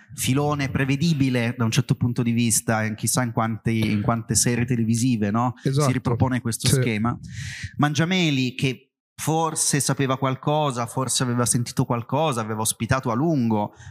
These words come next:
Speaker 1: Mambro e Fioravanti poco prima della strage di Bologna, viene convocato a Roma dai nar,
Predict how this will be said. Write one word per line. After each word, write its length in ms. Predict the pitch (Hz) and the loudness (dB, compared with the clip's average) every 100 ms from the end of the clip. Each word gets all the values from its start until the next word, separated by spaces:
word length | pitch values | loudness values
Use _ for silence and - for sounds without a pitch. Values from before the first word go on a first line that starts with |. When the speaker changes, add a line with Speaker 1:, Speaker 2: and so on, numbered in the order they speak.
| - | -2
Speaker 1:
Mambro 300 | 120 123 120 | 0 0 -2
e 40 | |
Fioravanti 680 | - 117 120 127 120 110 107 | 0 0 0 0 -2 -4 -2
poco 260 | 170 165 113 | 0 0 -2
prima 260 | 123 117 | 0 0
della 180 | 110 107 | 2 0
strage 300 | - 135 110 | 0 -2 0
di 100 | 113 | 0
Bologna, 560 | 147 135 104 107 110 - _ _ _ - - - | 0 0 0 0 -2 -4 _ _ _ -16 -16 -8
viene 720 | 113 147 139 123 107 98 - _ _ _ _ _ - | -2 0 0 -2 -2 -4 -10 _ _ _ _ _ -2
convocato 580 | 117 120 117 123 117 | 0 0 0 0 0
a 40 | 110 | 0
Roma 460 | 110 101 110 156 - - - - - - - - | 0 0 0 -2 -6 -16 -14 -12 -10 -10 -10 -4
dai 200 | 107 107 | 0 0
nar, 520 | 101 92 101 131 | 0 0 0 0